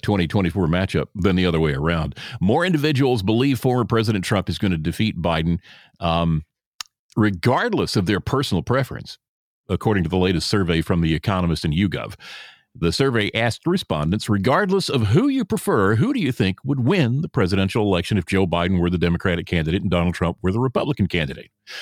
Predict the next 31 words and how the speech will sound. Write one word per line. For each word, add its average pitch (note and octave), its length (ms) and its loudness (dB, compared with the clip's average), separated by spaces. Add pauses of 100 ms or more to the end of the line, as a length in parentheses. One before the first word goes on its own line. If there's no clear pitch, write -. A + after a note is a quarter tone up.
(120)
While C3+ 220 0
Trump - 260 0
leads E3+ 320 0
Biden C#3+ 340 2
by A2+ 360 0
one A#2+ 260 2
point A#2+ 260 2
in A2 120 2
a G2+ 40 2
head-to-head G#2+ 600 0
matchup, G2 500 0
Biden G2 380 0
led E2+ 160 0
Trump - 200 -2
by D2+ 120 0
one D#2+ 160 0
point - 260 -8
last - 260 -20
week, C2+ 140 -16 (460)
far G3+ 360 0
more C3+ 540 4
are G2+ 140 -2
confident C#3 540 0
that F#2 140 -2
Trump - 360 -2
would A2+ 140 0 (100)
ultimately A#2 560 0
emerge D#2+ 500 2
as A2 220 0
the C#3 80 0
victor. - 420 -8